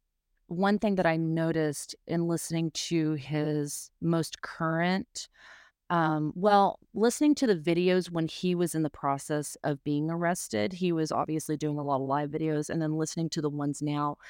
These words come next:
it's a lot of, like, "You know this is going to happen to me because I'm the victim," right? There's a lot of, like,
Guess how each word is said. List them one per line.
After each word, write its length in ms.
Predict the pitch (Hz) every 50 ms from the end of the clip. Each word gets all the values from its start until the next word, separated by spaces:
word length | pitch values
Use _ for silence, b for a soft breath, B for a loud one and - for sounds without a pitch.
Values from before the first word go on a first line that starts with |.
| B B B B B B B
it's 180 | - 208 - 220
a 40 |
lot 380 | 190 180 175 165 156 156 165 165
of, 180 | 165 156 - -
like, 560 | 151 156 151 143 135 131 - - - - _ _ _ _ _ _ _ _ _ _ _ _ _ _ _ _ _ _ _ -
"You 300 | 160 165 185 208 226 220
know 300 | 214 202 190 180 190 196
this 240 | 190 196 180 - -
is 140 | 185 175 -
going 260 | - 180 170 160 151
to 80 | -
happen 520 | 131 - - - 147 151 - - 170 170 165
to 160 | - - 175
me 540 | 175 180 180 175 175 175 175 175 175 180 - - _ _ _ _ _ _ _ _ _ -
because 800 | 185 175 160 - - - - 180 165 165 165 160 156 156 147 - - _ _ -
I'm 260 | 156 156 156 156 151
the 120 | 147 147
victim," 560 | - - 127 131 - - - - - - - - _ _ -
right? 200 | 165 165 160 -
There's 200 | 180 175 160 175
a 40 |
lot 360 | 165 160 156 165 156 160 160 156
of, 140 | 160 156
like, 200 | - 156 151 -